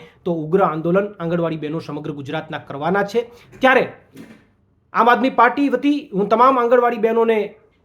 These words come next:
આશ્વસ્ત કરવા માંગુ છું કે આમ આદમી પાર્ટી તમારી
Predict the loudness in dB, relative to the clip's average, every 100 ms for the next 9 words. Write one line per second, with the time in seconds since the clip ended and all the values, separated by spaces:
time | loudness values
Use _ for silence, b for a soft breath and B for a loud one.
0 | -4 0 0 2 0 4 4 4 2 0
1 | -4 -8 -10 -10 -4 2 2 2 0 0
2 | 0 -2 -2 0